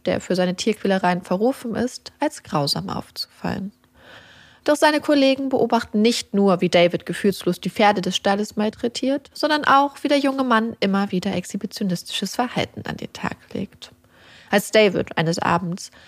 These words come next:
nackt und mit einer Strumpfhose über dem Gesicht in das Haus einer älteren Dame, die für die Verpflegung des Rennstallpersonals zuständig ist, einbricht und versucht, die Dame zu gewaltigen,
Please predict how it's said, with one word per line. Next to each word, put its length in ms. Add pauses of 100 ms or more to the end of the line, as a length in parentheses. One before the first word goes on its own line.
(200)
nackt 380
und 120
mit 100
einer 200
Strumpfhose 560
über 140
dem 160
Gesicht 380
in 100
das 200
Haus 240
einer 220
älteren 360
Dame, 380 (160)
die 60
für 140
die 100
Verpflegung 440
des 160
Rennstallpersonals 920
zuständig 500
ist, 200 (100)
einbricht 580 (400)
und 140
versucht, 500
die 60
Dame 260
zu 160
gewaltigen, 680